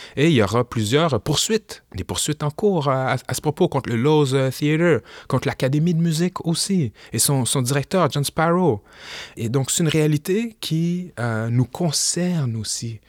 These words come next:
Toutefois, c'est toujours plus évident aux États-Unis parce que tout est magnifié à travers la lutte, euh, euh, pas la lutte, mais la loupe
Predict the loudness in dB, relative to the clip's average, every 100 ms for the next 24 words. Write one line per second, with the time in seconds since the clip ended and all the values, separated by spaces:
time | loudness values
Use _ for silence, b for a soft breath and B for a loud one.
0 | B B -6 0 0 0 -2 -2 0 -2
1 | 0 0 2 2 0 0 0 2 2 0
2 | 2 2 2 0 0 -2 -4 0 2 4
3 | 4 2 2 0 0 -2 -2 _ -8 -2
4 | 2 2 4 2 2 0 2 0 2 0
5 | -2 B B B -2 2 2 2 2 4
6 | 4 4 4 4 6 8 8 8